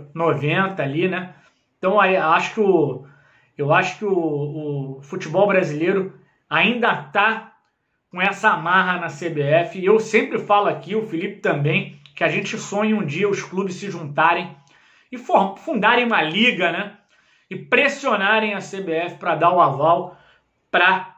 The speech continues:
essa liga tomar conta das competições, uma vez que sem o aval da C B F a liga não vai pra frente. É, por exemplo, sem o aval da C B F, a liga não teria as vagas da conmebol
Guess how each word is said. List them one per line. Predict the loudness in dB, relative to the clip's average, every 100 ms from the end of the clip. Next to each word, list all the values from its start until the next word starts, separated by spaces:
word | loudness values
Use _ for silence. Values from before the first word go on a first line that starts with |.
| -6
essa | -6 -2 -4
liga | -2 -4 -4
tomar | -4 -6
conta | -6 -10 -6
das | -8
competições, | -8 -12 -10 -10 -10 -6 -6 -4
uma | -4
vez | -2 -4 -4
que | -8
sem | -8 -4
o | 0
aval | 0 2 0
da | -2
C | -6 -8
B | -6
F | -6 -6 -6
a |
liga | -8 -6 -8
não | -8 -8
vai | -8 -8
pra | -12
frente. | -14 -12 -10 -12 -16 _ _ _ _ _
É, | -10 -8 -8 -8
por | -4
exemplo, | -4 -4 -8 -10
sem | -12
o | -6
aval | -4 -4 -4
da | -4
C | -6 -6
B | -4
F, | -2 -2 -2
a | -4
liga | -2 -2 -2
não | -6
teria | -6 -6 -4 -4
as | -6
vagas | -2 2 2 0 -4
da | -6
conmebol | -8 -10 -8 -6 -2 0 -2 -8